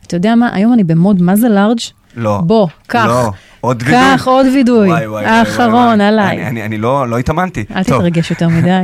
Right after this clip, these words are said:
Speaker 2: <laughs> כן, אני באמת מתרגש. טוב, בוא, תתאפס על עצמך, גלעד. וידוי,
Speaker 1: מהר.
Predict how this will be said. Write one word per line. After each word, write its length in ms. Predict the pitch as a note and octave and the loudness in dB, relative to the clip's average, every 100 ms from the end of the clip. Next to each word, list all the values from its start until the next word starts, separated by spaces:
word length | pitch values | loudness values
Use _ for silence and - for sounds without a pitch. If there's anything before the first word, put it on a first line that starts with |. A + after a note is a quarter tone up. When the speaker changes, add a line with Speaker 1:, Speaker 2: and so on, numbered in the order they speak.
| - | -4
Speaker 2:
<laughs> 80 | - | -4
כן, 240 | D3+ C3 | -2 0
אני 120 | A#2+ | 0
באמת 320 | G#2 G#2 A#2 A#2+ | -2 -4 -4 -4
מתרגש. 640 | G#2+ G#2+ F#2+ F2+ - - | -6 -6 -6 -8 -10 -8
טוב, 280 | - G2+ - _ - | -4 -6 -6 _ -12
בוא, 380 | G2+ G#2+ G#2 G2+ | -6 -2 -2 -6
תתאפס 400 | - A#2 - B2+ | -6 -6 -4 -4
על 60 | A#2+ | -4
עצמך, 260 | A2 G#2 | -6 -10
גלעד. 360 | F#2+ G2 G2 F2 - | -8 -8 -8 -10 -4
וידוי, 500 | G3 F#3+ F#3 G3 G3 | 0 2 2 2 2
Speaker 1:
מהר. 160 | E3+ | 2